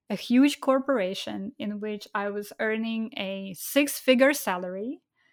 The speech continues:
and living a high life,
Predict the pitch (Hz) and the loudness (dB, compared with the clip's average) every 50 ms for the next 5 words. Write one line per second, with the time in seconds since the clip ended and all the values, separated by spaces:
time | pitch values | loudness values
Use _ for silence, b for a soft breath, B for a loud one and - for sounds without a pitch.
0 | _ _ _ _ _ _ _ _ _ - 220 208 208 208 208 208 208 208 202 202 | _ _ _ _ _ _ _ _ _ -6 -4 -4 -4 -4 -4 -4 -4 -4 -4 -6
1 | 208 208 - - - - 214 214 226 226 233 233 233 233 233 233 226 - - 208 | -6 -8 -10 -12 -10 -6 -2 0 0 0 0 0 0 0 -2 -2 -4 -4 -4 -4
2 | 202 202 202 202 202 202 196 196 - - - - - - 247 262 269 254 220 202 | -2 -2 -2 -2 -2 -2 -2 -4 -6 -8 -10 2 6 8 8 8 8 8 8 8
3 | 190 190 208 262 277 - - - - | 8 6 4 2 0 -4 -10 -18 -20